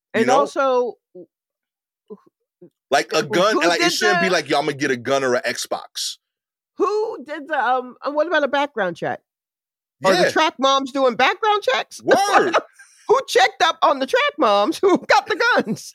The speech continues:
Speaker 2: <laughs>
Speaker 1: This is wild.
Speaker 2: Yo, I need,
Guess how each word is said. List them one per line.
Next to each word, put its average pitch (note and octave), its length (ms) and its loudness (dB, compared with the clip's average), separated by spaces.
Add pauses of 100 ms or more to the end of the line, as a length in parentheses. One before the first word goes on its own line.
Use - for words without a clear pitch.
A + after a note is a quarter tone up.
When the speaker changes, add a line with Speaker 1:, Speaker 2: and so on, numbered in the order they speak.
(140)
Speaker 2:
<laughs> - 180 -2
Speaker 1:
This A#3+ 200 0
is D3+ 160 0 (160)
wild. D#4+ 380 0 (1500)
Speaker 2:
Yo, C#4 400 -2 (220)
I B3 140 2
need, C4 380 -6